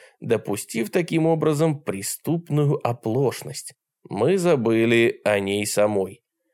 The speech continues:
А когда я повернул голову к кровати, заслышав какой-то лёгкий шорох,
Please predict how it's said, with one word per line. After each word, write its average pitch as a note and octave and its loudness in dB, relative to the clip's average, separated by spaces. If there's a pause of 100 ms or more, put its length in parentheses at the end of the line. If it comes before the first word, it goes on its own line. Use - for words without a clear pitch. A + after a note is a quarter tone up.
(200)
А A2 0
когда C#3 0
я C3 4
повернул A#2 2
голову A#2+ 0
к - -20
кровати, A#2+ 0
заслышав A2+ -2
какой-то C#3 0
лёгкий A#2 -2
шорох, A#3+ 0